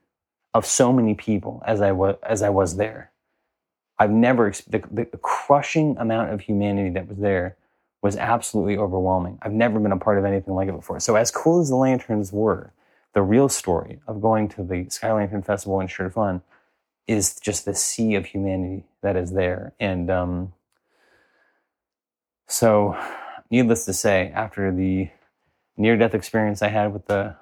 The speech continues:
Hounds of Hell on Friday, taking the train out first thing in the morning to Sure Fun, spending the entire day there, taking the bus back. We probably got back at, like, nine P M. I was absolutely exhausted, so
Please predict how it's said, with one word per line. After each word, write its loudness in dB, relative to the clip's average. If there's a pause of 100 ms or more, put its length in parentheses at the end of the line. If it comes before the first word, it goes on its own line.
(160)
Hounds -2
of -2
Hell 2
on 0
Friday, 2 (680)
taking 0
the 0
train 0
out 2
first -2
thing 0
in 2
the 2
morning 2
to -6
Sure -4
Fun, -2
spending -2
the 0
entire -2
day 0
there, 0
taking -6
the -4
bus -2
back. -2 (360)
We -6
probably 4
got 2
back 2
at, -4
like, -8
nine -2
P -4
M. -2 (1900)
I 0
was 0
absolutely 2
exhausted, -2
so 0